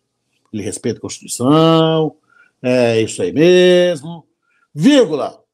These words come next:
Mas a maconha, não. A maconha não vamos deixar de fora. Por quê?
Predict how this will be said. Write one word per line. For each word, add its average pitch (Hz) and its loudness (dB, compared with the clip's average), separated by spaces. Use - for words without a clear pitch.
Mas 240 -6
a 247 -2
maconha, 226 -4
não. 175 -6
A 196 -16
maconha 185 -10
não 190 -10
vamos 190 -10
deixar 170 -12
de 185 -14
fora. 135 -10
Por 269 2
quê? 170 0